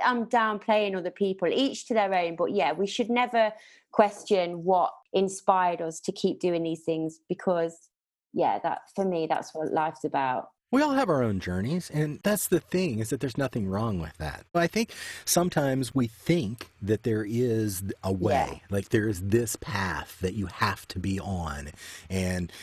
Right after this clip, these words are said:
Speaker 2: and at the end of it is, is the mythical success or whatever the case may be.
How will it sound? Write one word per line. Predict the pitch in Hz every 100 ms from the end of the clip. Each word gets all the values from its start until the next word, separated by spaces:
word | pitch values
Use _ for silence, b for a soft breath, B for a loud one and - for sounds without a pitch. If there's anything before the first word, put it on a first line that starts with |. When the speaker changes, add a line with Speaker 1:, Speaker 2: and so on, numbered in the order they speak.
| B
Speaker 2:
and | 101 107 117
at | 113
the | 131
end | 147
of | 120
it | 113
is, | 104 98 -
is | 101 92 87 -
the | 95 92 87
mythical | 104 104 98 95 95
success | - 92 - 90 87 87 -
or | 90 82 87
whatever | 92 90 85
the | 82
case | - 80 80 82
may | 73 71
be. | 85 98 76